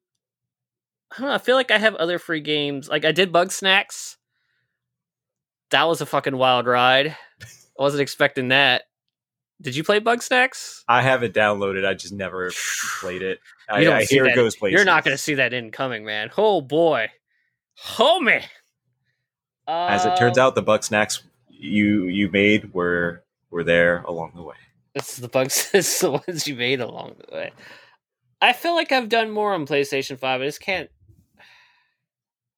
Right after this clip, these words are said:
Speaker 2: It's also been, it, like,
Speaker 1: I would
Speaker 2: it
Speaker 1: have to turn it on. I feel like I have more, like, free upgrades.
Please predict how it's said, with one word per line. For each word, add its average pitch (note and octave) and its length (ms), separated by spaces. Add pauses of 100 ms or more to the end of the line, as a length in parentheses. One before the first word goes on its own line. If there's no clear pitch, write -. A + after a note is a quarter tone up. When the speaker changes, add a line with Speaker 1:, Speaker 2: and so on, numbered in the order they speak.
(240)
Speaker 2:
It's C4 160
also A#3+ 220
been, D3+ 240
it, C3+ 180
like, C3 160
Speaker 1:
I A3 120
would C4+ 100
Speaker 2:
it - 60
Speaker 1:
have A3+ 220
to - 60
turn F#3 160
it D3+ 80
on. B2 280
I C#3+ 80
feel A3+ 180
like A3+ 160
I G3+ 80
have F#3 240
more, D#3+ 220
like, C#3+ 220
free C#3+ 260
upgrades. G#2+ 720